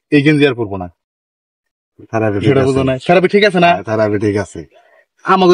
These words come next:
Speaker 1: সামনে গেঞ্জি পইরা পইরা এই, ই করে, এমনি করে হিটকাই।
Speaker 2: হ্যাঁ।
Speaker 1: ওর হিটকানি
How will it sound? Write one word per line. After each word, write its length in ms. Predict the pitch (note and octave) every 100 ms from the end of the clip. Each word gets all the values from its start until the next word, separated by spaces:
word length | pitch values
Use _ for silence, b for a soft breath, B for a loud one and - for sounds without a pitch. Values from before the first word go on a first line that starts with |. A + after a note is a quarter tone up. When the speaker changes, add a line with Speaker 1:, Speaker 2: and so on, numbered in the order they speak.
| F3+
Speaker 1:
সামনে 180 | F#3 E3+
গেঞ্জি 200 | F#3 F#3 F3
পইরা 180 | E3+ D#3
পইরা 200 | D#3 D#3 C#3+ B2+
এই, 140 | B2+ B2+ B2+ B2+ D3+
ই 20 | C#3+
করে, 180 | A2+ G#2+ G#2+ A2 A2+
এমনি 160 | A2+ A2+
করে 120 | A2+ C3
হিটকাই। 320 | - G2 F#2 - G2+
Speaker 2:
হ্যাঁ। 120 | G#2 - B B - -
Speaker 1:
ওর 80 | D#3+ F3+
হিটকানি 360 | A3 A#3+ A3